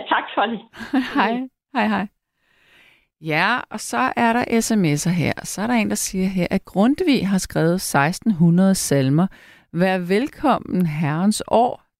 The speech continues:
Speaker 2: topscorer. Hold da ferie, hvis Grundtvig, han havde, øh, været sangskriver i dag, så havde han jo godt nok tjent mange penge.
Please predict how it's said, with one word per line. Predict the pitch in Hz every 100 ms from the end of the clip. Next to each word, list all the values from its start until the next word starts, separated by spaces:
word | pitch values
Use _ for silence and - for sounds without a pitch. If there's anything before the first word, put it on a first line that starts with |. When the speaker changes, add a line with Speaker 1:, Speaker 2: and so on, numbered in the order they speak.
| _
Speaker 2:
topscorer. | - - 156 226 - - 180 143 143 - _ _ _ _ - _ _ _ _
Hold | 190
da | 226
ferie, | 202 160 - 170
hvis | 165
Grundtvig, | - 165 185 208 180
han | 180 190
havde, | 190 175 165 156
øh, | 151 151 147 _ _ -
været | 160
sangskriver | - 151 165 - 190 190
i | 160
dag, | - 196
så | -
havde | 208 202
han |
jo | 170
godt | 196 196
nok | 190
tjent | - 190 185
mange | 170 196
penge. | 202 185